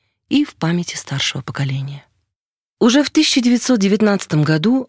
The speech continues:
по инициативе Павла Виноградова в тогда еще Верном был организован красноармейский хор, который исполнял революционные и народные песни. В это же время в Оренбурге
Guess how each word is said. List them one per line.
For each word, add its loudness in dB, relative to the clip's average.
по 2
инициативе 2
Павла -2
Виноградова 0
в -12
тогда 0
еще 0
Верном 0
был 2
организован 0
красноармейский -2
хор, -8
который 0
исполнял -2
революционные -2
и 2
народные 0
песни. -10
В 0
это 2
же 0
время 2
в -2
Оренбурге 0